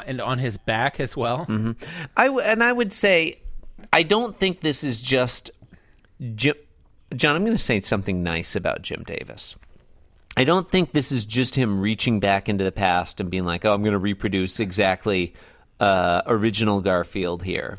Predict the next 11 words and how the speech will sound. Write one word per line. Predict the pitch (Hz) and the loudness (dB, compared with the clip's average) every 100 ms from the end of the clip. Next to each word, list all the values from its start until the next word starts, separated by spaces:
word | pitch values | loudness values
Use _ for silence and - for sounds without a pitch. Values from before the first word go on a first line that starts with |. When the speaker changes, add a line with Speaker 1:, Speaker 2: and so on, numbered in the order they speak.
| - | -10
Speaker 2:
because | 104 98 127 | -6 -4 -2
I | |
need | - 85 | -2 -2
another | 87 85 - | -4 -6 -8
cat." | - 104 82 - - - - - - - - | -2 0 0 -2 -8 -20 -20 -20 -20 -20 -16
Speaker 1:
Mm-hmm. | 143 123 101 | -10 -8 -6
Speaker 2:
'Cause | 107 180 - - - | -2 0 -2 -4 0
I | - 220 | 2 2
would | 220 208 175 | 2 0 2
say | - 156 147 | 2 4 4
that | 127 101 | 0 -2